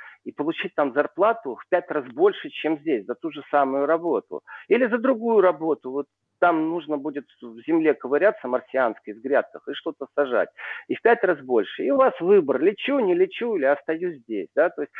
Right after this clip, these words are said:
безвиз не самое худшее взаимодействие с теми, у кого вообще нет никакого выхода. Но еще совсем недавно Беларусь, э, все-таки государство стабильное в экономическом смысле слова. Потому что рядом есть Украина, которая нестабильная вообще ни разу.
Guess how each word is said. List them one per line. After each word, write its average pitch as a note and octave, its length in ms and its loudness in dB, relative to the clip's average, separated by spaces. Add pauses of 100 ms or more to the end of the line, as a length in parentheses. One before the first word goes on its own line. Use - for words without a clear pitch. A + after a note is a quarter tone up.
(180)
безвиз F#3 460 0
не F#3 180 2
самое G#3 300 6
худшее D#3+ 640 0
взаимодействие D3 1040 -2
с - 100 -20
теми, G3 200 0
у C#3 80 0
кого E3 220 4
вообще D#3 300 0
нет D#3 260 0
никакого F3 420 -2
выхода. G2 400 -4 (400)
Но B2+ 180 2
еще E3 340 0
совсем D3+ 420 0
недавно A#2 460 0
Беларусь, A#2 580 0
э, G2+ 320 -8
все-таки - 400 -14
государство A2 680 -2
стабильное D3+ 580 0
в - 80 -10
экономическом D3+ 680 2
смысле A2 400 -4
слова. G#2+ 340 0 (320)
Потому A#2 240 0
что - 120 -4
рядом A#2+ 280 2
есть A#2+ 260 -2
Украина, A2+ 460 0
которая A#2 500 -2 (160)
нестабильная C#3 920 2
вообще C#3+ 300 -2
ни B2 140 -2
разу. C#3 300 0